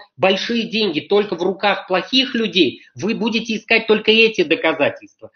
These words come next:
Но если вы хотите найти людей добропорядочных,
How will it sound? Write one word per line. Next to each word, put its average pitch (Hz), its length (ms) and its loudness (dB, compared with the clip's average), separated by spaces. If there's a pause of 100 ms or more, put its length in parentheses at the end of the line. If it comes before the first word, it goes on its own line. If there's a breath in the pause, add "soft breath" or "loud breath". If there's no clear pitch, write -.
(160 soft breath)
Но 151 100 4
если 233 300 2
вы 233 140 0
хотите 233 680 -2 (120)
найти 185 340 -2
людей 202 640 0 (300 loud breath)
добропорядочных, 214 1040 2